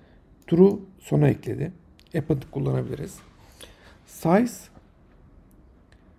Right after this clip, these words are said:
boyutunu bulduk. Saydık. Dört. Empty değil, false. Burada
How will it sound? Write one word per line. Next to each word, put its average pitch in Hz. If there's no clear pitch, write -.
boyutunu 143
bulduk. -
Saydık. -
Dört. -
Empty 214
değil, 151
false. -
Burada 165